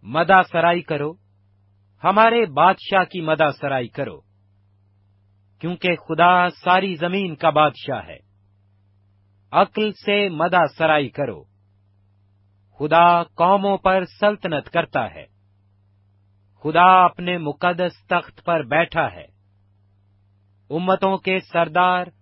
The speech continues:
इकट्ठे हुए हैं, ताकि इब्राहिम के खुदा की उम्मत बन जाएं, क्योंकि जमीन की सिपरें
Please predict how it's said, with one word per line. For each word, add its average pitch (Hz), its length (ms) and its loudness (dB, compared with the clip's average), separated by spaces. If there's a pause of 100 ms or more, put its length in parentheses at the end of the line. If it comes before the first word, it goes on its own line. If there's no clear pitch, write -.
(500)
इकट्ठे 202 480 -2
हुए 156 320 -2
हैं, 92 240 -14 (1120)
ताकि 170 640 0
इब्राहिम 165 680 0
के 185 260 -6
खुदा 170 460 2
की 180 280 -8
उम्मत 185 540 -8
बन 135 240 -4
जाएं, 113 340 -10 (1300)
क्योंकि 160 400 -4
जमीन 185 540 -6
की 190 220 -10
सिपरें 160 640 -8